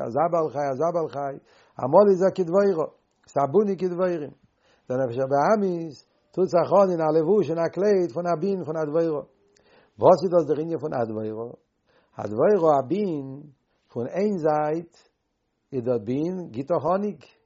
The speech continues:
וואס קען זיין, געשמאק און זיסער און בעסער פון האניק. פון צווייטן זייט אבער, דער בין האט א שטאך. ער האט א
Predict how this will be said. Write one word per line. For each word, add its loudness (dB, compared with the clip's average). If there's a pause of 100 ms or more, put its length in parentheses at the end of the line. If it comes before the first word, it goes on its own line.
(160)
וואס -8
קען -12
זיין, -8
געשמאק -6
און -8
זיסער -8
און -8
בעסער -2
פון -10
האניק. -8 (920)
פון -4
צווייטן 0
זייט 0
אבער, -4 (120)
דער -4
בין -4
האט -6
א -2
שטאך. -4 (800)
ער -12
האט -2
א 0